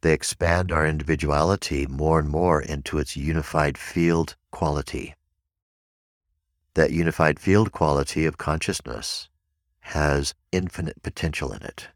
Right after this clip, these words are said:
Infinite potential. When we go beyond the faintest level of the mantra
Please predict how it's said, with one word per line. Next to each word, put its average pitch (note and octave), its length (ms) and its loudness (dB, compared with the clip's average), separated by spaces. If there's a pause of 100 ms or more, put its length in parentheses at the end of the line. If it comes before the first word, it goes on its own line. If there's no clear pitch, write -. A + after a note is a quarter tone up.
(680)
Infinite - 380 -2
potential. - 600 -8 (1300)
When E2+ 180 -2
we D#2+ 100 2
go F2 200 4
beyond E2+ 400 4
the D#2 60 0
faintest E2 500 -2
level D#2 260 2
of D#2 80 -4
the D2+ 80 -2
mantra D2 500 -4